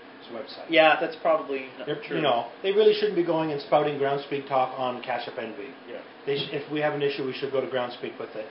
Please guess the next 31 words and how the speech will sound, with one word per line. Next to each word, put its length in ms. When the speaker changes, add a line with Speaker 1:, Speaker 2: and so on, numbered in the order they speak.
Speaker 1:
or 100
directly 420
to 80
them. 280
I 80
don't 140
think 180
they 120
need 260
twenty-five 520
different 260
forms 380
Speaker 2:
Yeah, 260
Speaker 1:
to 60
Speaker 2:
that's, 100
Speaker 1:
follow 360
Speaker 2:
that's 120
Speaker 1:
and 60
Speaker 2:
true. 140
Speaker 1:
be 60
involved 400
in. 80
Speaker 2:
Absolutely. 640
Speaker 1:
You 60
know, 120
I, 400
I 80
wouldn't 180
want 200
my 160
employees 580